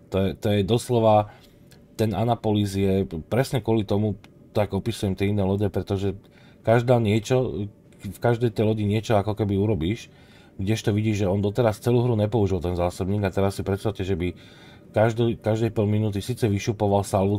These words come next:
celú, ale koľko tých salv stihol vďaka tomu, že nešiel na zásobník, to znamená, e, teraz sa bavíme o tom, že keby zásobník bol tridsať sekúnd, aktuálne s tým v tej, v tom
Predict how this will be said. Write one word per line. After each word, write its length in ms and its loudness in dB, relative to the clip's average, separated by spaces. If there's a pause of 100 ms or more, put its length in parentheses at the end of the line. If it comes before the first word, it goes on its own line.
celú, 400 0 (640)
ale 160 2
koľko 400 0
tých 160 -4
salv 240 2
stihol 400 0
vďaka 240 0
tomu, 240 0
že 160 -2
nešiel 560 -2
na 80 0
zásobník, 560 -4
to 80 -4
znamená, 480 -2 (640)
e, 480 -2 (400)
teraz 240 6
sa 80 0
bavíme 320 4
o 80 2
tom, 160 0
že 80 -2
keby 320 0
zásobník 320 0
bol 160 0
tridsať 400 -2
sekúnd, 240 -4
aktuálne 400 0
s 80 -8
tým 240 2
v 80 -18 (160)
tej, 240 6
v 80 -20
tom 120 4